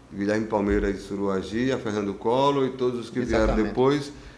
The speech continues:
Speaker 1: Então, J H C também seria um outro nome, um pouco novidade nisso, né?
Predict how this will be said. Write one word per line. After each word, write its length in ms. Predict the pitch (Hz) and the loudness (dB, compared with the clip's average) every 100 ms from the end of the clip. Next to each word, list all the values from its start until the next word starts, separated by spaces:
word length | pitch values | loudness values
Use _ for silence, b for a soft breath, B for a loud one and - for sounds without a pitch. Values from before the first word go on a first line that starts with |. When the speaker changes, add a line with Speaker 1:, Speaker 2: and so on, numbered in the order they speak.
| B B | B B
Speaker 1:
Então, 300 | 117 120 143 | -6 0 2
J 240 | 143 147 143 | 4 4 4
H 160 | 127 | 2
C 120 | 120 127 | 0 0
também 200 | 120 117 | 2 0
seria 300 | 123 113 113 | 0 2 2
um 80 | |
outro 260 | 113 113 110 | 2 0 0
nome, 220 | 107 110 | 2 2
um 60 | 104 | 2
pouco 240 | 110 107 | 0 0
novidade 560 | 110 110 107 101 104 95 | 2 2 2 0 0 0
nisso, 480 | 98 113 143 139 107 | 0 0 0 -2 -4
né? 160 | 113 | -4